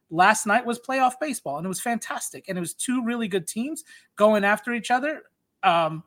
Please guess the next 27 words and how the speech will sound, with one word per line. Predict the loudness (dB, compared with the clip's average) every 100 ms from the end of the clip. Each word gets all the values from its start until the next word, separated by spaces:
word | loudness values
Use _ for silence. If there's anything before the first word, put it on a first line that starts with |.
| _ _ _ _ _
the, | -4 -4 -6 _
the | 0 0
Braves | 2 2 2 -4
bullpen | -8 -6 -6
deserves | -4 -4 -6
a | -8
lot | -4 -2 0 0
of | -4 -4
credit | -2 0 -2 -4
for | -6
not | 0 2 2
letting | 0 -2 0
that | -2
game | -2 -6 -4
get | 0
out | 0
of | 0
hand. | -4 -4 -6 -8 _ _
Falling | 2 4 4 6
down | 4 4
four | 2 2
zero | 2 0 2 2 0
in | -2 -2
Philly, | 0 -2 0 -2
you | -2 2
would | 2 2
think | -2 -2